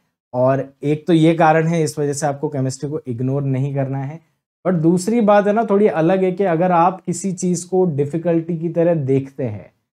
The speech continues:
और अगर आप उससे पीछे हट जाते हैं या आप उसे फेस करते हैं, तो आप क्या अपने आप को जवाब देंगे फ्यूचर में? जैसे कि एक, अ,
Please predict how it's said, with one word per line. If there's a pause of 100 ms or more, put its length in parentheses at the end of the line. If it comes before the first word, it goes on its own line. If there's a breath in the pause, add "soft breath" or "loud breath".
(320)
और (120)
अगर
आप
उससे (120)
पीछे
हट
जाते
हैं (220 soft breath)
या
आप
उसे
फेस
करते
हैं,
तो
आप
क्या
अपने
आप
को
जवाब
देंगे
फ्यूचर
में? (340)
जैसे
कि
एक,
अ,